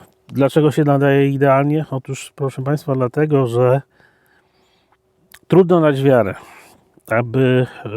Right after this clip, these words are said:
na przykład w Rosji ciągle radzieckiej, ale i też w Stanach Zjednoczonych,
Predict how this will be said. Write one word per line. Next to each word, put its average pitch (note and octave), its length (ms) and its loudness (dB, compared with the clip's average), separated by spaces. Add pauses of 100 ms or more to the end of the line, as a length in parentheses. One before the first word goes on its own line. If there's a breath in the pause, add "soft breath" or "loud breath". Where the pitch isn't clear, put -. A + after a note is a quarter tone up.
(1040 loud breath)
na G2+ 100 -10
przykład A#2+ 340 -6
w G#2+ 60 -4
Rosji C3 280 -2
ciągle A#2 360 -2
radzieckiej, A#2 580 -4
ale E3 220 2
i C3 80 -2
też B2 220 -6
w - 40 -20
Stanach B2 380 -6
Zjednoczonych, A2+ 680 -6